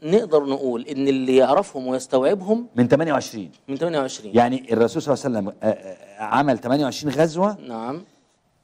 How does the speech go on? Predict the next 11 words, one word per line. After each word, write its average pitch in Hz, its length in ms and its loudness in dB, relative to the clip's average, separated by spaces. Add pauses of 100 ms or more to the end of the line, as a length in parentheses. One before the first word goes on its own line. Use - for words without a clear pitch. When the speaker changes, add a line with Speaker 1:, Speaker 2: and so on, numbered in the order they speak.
(120)
Speaker 2:
اللي 120 200 6
أنت 175 140 0
عايز 170 240 2
تسجلهم، 151 600 0
اللي 143 140 4
أنت 151 100 -2
شايف 151 240 0
إن 151 100 -4
هم 156 160 2
فاصلة 147 680 0
يعني. 139 460 -8